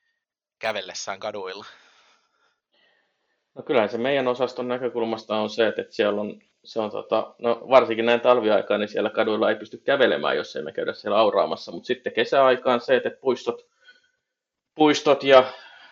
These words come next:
Speaker 2: ää, ra-, kadut ja rakenteet on kunnossa käytettäviä ylipäätänsä se, että, että, että, ää, pystyy, pystyy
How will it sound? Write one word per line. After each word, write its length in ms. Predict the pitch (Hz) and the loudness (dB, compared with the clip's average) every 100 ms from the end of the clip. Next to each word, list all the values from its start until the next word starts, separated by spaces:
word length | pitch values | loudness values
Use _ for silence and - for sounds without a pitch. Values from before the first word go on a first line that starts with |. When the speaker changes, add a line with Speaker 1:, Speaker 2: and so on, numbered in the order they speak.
| _ - - | _ -14 -2
Speaker 2:
ää, 460 | 127 120 117 110 - - 120 | 2 6 6 4 -2 -18 -2
ra-, 360 | 127 135 - - | 4 4 2 -2
kadut 340 | 135 131 123 | 2 2 0
ja 80 | 123 | 0
rakenteet 580 | 123 120 120 117 110 120 | -2 -2 -4 -2 -4 -4
on 140 | 110 | -8
kunnossa 680 | 123 117 110 - 110 110 - _ _ _ | -4 -2 -4 -4 -4 -4 -6 _ _ _
käytettäviä 880 | 135 131 117 104 - - 101 104 107 | 4 4 4 -4 -8 -6 -6 -2 -2
ylipäätänsä 720 | 139 113 - 101 98 90 95 | -2 -6 -6 -8 -8 -10 -10
se, 240 | - 113 | -6 -2
että, 160 | 104 110 | -2 -4
että, 180 | - - | -14 -16
että, 220 | - - - - _ _ - | -12 -12 -12 -16 _ _ -20
ää, 160 | - - - _ _ _ _ _ _ _ _ _ | -20 -20 -20 _ _ _ _ _ _ _ _ _
pystyy, 440 | 131 - 117 107 | -4 0 0 0
pystyy 760 | - 135 123 117 117 120 - - | 2 0 0 0 -4 -4 -12 -16